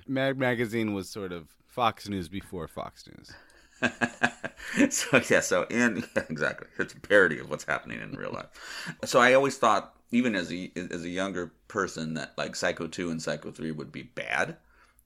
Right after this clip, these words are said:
Speaker 2: And I don't know that they aren't, but I, I've heard recently that Psycho two and even Psycho three are, are kind of worth watching. That they're, that there's something,
Speaker 1: Hmm.
Speaker 2: um, that they don't, they don't feel like they betray the,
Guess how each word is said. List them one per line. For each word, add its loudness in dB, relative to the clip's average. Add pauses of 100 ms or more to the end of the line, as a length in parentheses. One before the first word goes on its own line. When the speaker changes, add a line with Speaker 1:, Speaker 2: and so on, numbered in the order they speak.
(100)
Speaker 2:
And -2
I 4
don't 0
know -4
that -8
they -12
aren't, -8
but -6
I, 8
I've 4
heard 0
recently -4
that -8
Psycho 0
two -4
and -4
even -4
Psycho -4
three -4
are, -2 (540)
are -16
kind -4
of -2
worth 0
watching. -2
That -2
they're, 4
that 2
there's 0
something, -2 (200)
Speaker 1:
Hmm. -4
Speaker 2:
um, -4 (340)
that 2
they 2
don't, 0 (380)
they -2
don't -2
feel 2
like 2
they -2
betray 2 (440)
the, -8